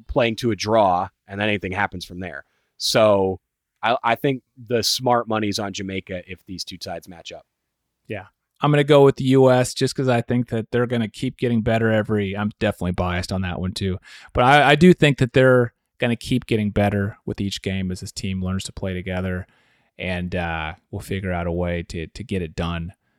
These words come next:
Speaker 2: like they did at the, at the last Gold Cup. But we'll see. I mean, those two matchups, you know, Mexico and Jamaica,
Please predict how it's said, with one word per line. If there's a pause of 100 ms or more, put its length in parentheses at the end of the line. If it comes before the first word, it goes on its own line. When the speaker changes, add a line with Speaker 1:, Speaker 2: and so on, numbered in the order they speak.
Speaker 2:
like
they
did
at
the,
at
the
last
Gold
Cup.
But
we'll
see.
I
mean,
those
two
matchups,
you
know, (120)
Mexico
and
Jamaica,